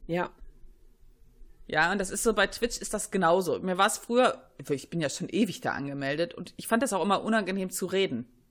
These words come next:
Speaker 1: Mhm.
Speaker 2: Ja? Und noch, und Kamera konnte ich mir gar nicht vorstellen. Und das hat sich einfach total verändert.
Speaker 1: Ja,
Speaker 2: Ja.
Speaker 1: ich glaube tatsächlich, vielleicht müssen wir über unseren Spruch im Logo nachdenken.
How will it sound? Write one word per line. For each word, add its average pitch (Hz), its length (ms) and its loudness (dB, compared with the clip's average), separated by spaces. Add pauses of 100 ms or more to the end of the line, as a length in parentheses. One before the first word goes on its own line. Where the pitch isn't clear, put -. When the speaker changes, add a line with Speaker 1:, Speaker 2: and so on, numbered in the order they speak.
(140)
Speaker 1:
Mhm. 196 320 -4 (100)
Speaker 2:
Ja? 160 360 2 (500)
Und 185 140 -4
noch, 214 280 2
und 190 200 -6
Kamera 175 380 4
konnte 208 240 -2
ich - 100 -12
mir 175 120 -2
gar 160 220 4
nicht - 160 -8
vorstellen. - 500 -6
Und 156 100 -8
das 175 120 -2
hat 214 120 -4
sich - 160 -8
einfach 196 180 -2
total 214 440 4
verändert. 151 640 -4 (440)
Speaker 1:
Ja, 196 300 0
Speaker 2:
Ja. 147 160 2
Speaker 1:
ich 196 80 -6
glaube 247 380 4
tatsächlich, 226 920 -2 (1040)
vielleicht 214 460 0
müssen 247 360 2
wir 233 200 2
über 208 320 0
unseren 196 320 -2
Spruch - 400 0
im 196 220 0
Logo 202 400 2
nachdenken. 165 880 -4